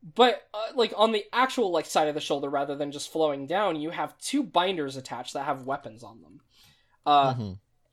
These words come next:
Speaker 1: what these are, are, uh, specifically,
Speaker 2: These
Speaker 1: I'm trying to see which of these beam cannons they are.
Speaker 2: <laughs>
Speaker 1: 'Cause there are a lot of beam cannons mentioned here, me-, mentioned on this.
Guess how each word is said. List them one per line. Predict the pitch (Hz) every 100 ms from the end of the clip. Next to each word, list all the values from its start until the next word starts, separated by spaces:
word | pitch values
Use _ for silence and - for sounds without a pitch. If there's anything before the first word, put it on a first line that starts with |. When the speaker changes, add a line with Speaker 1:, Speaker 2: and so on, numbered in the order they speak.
| _ _ _ -
Speaker 1:
what | 185 196
these | 269 330
are, | 196 160 190 226
are, | 160 160 151 156 196 269 - _ _ _ _ _ _ -
uh, | 160 156 156 151 151 - _ _ _ _ _ _
specifically, | - - 196 196 330 349 302 302
Speaker 2:
These | 294 - _ _ _ _ _
Speaker 1:
I'm | 180
trying | 214 214
to |
see | 190 208
which | 185 170 175 - - - _ _ _ -
of | 180 170
these | 175
beam | 139 151 151
cannons | 151 - 147 143 143
they | 135 123
are. | 104 113 107 139 - 95 - - -
Speaker 2:
<laughs> | - - _ _ _ -
Speaker 1:
'Cause | 143
there | 160
are | 151
a | 151
lot | 196 226
of |
beam | 180 165
cannons | 160 135 131 135
mentioned | 131 - 120
here, | 123 127 -
me-, | 151 139
mentioned | 151 151 143 127
on | - 131
this. | 127 139 -